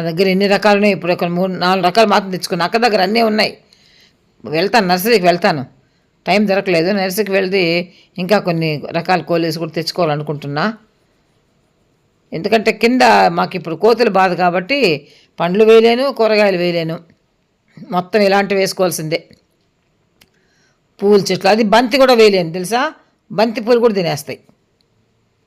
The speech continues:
అది విషయం. కాబట్టి చూసారా, ఇవన్నీ ఓపిగ్గా అన్నీ వేసి పెట్టాము. ఇవన్నీ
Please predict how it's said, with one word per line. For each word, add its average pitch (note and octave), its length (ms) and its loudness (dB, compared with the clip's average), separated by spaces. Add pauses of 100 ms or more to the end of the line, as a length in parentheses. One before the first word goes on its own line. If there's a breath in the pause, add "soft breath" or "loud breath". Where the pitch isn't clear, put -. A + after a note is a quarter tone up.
(680)
అది F3 120 -4 (100)
విషయం. D3 240 -6 (1200)
కాబట్టి F3 360 -4
చూసారా, G3 320 -2 (100)
ఇవన్నీ F#3+ 460 -2 (1160)
ఓపిగ్గా F3+ 480 0
అన్నీ F#3+ 260 0
వేసి F#3+ 220 0 (100)
పెట్టాము. F3+ 420 0 (760)
ఇవన్నీ A#3 280 4